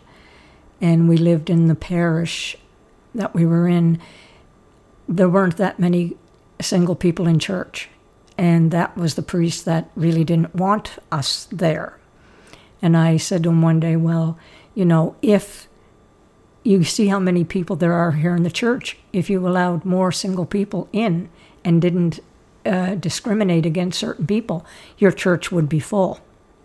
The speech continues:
So that's how I ended up coming back at Saint Agnes, um, because wherever I went, that priest and I followed each other. <laughs> So that's how I got back at Saint Agnes.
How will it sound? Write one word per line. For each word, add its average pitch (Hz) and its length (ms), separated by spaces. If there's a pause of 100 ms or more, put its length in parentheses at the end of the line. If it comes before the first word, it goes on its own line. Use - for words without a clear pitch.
(1300)
So 170 600
that's 190 300
how 190 180
I 165 100
ended 160 240
up 160 160
coming 202 320
back - 380
at - 120
Saint 160 240
Agnes, 156 600 (560)
um, 160 640
because 156 320
wherever 165 480
I 180 160
went, 170 260
that 170 240
priest - 440 (220)
and 175 140
I 165 160
followed 175 400
each 156 140
other. 175 240
<laughs> - 100 (640)
So 165 440 (480)
that's 165 240
how 185 100
I 165 60
got 160 200
back 170 240
at 160 120
Saint 170 180
Agnes. 170 460